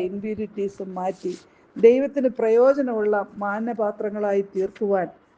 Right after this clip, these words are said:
ദൈവം നമ്മളെ ചില ശോധനയിൽ കൂടി കടത്തിവിടാറുണ്ട്.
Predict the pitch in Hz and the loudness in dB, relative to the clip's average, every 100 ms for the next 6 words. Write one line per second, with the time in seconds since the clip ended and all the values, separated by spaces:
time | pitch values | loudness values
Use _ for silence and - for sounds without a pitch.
0 | _ 208 208 214 208 202 202 202 202 202 | _ 2 4 4 0 -2 0 0 0 -2
1 | 202 214 196 202 202 190 196 190 185 185 | -4 -2 -2 -2 -4 -6 -4 -4 -2 -4
2 | 180 - 190 180 180 170 170 151 | -6 -4 -4 -2 -4 -4 -8 -10